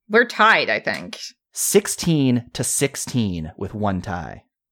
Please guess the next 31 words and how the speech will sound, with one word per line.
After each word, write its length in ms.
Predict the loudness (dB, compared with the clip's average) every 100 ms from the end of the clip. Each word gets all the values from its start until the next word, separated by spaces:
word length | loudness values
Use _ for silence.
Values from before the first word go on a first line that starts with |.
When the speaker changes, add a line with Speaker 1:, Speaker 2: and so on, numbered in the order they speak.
| -4
Speaker 1:
Man, 300 | 0 2 4
I 220 | 4 4
gotta 200 | 4 2
win 220 | 2 0
next 320 | 0 -2 -2 -2
week. 320 | 0 0 -4 -10 -14 _ _ _ 0
I, 220 | 2 2 2
I 180 | 0 2
t- 240 | 0 -2 -4 -12 -20 -20 -20 _ _ _ 0
Speaker 2:
I'm 120 | 4
worried 180 | 6 8
about 80 | 6
Speaker 1:
gonna 100 | 4
Speaker 2:
you 60 |
because 220 | 2 2 4
as, 340 | 4 4 2 _
as 220 | 2 2
we 80 | 2
Speaker 1:
gonna 120 | 6
Speaker 2:
know, 140 | 8 8
as 120 | 6
Speaker 1:
beat 40 |
Speaker 2:
we 60 | 4
Speaker 1:
me. 100 | 4
Speaker 2:
found, 440 | 6 6 4 -2 -6 _
we 120 | -6 0
found 260 | 4 6
a 40 | 6
note 300 | 8 8 8
last 240 | 4 4
week 220 | 0 -2